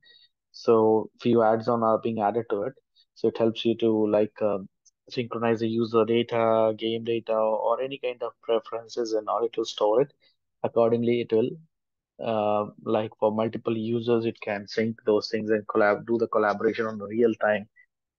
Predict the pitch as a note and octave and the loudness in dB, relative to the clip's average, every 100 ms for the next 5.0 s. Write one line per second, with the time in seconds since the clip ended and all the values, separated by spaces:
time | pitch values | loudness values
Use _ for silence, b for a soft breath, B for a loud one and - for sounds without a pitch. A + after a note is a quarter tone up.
0 | _ _ _ _ _ _ - A2 G#2 G2+ | _ _ _ _ _ _ -2 0 2 2
1 | A2+ A2+ A#2 A2 A2 - A#2+ G#2+ A#2 A2 | 0 2 2 2 -2 4 4 6 4 0
2 | A2 G#2+ G#2 G#2 G#2 G#2+ A2 - B2 A#2 | 0 0 0 2 2 2 0 -2 -2 -4
3 | G#2 - _ _ _ _ - C3+ C3+ C#3 | -8 -16 _ _ _ _ 2 6 8 6
4 | C3+ B2 _ - C3+ D3+ D3 C#3+ C3+ C3+ | 4 0 _ -6 -2 -2 -2 -4 -4 -6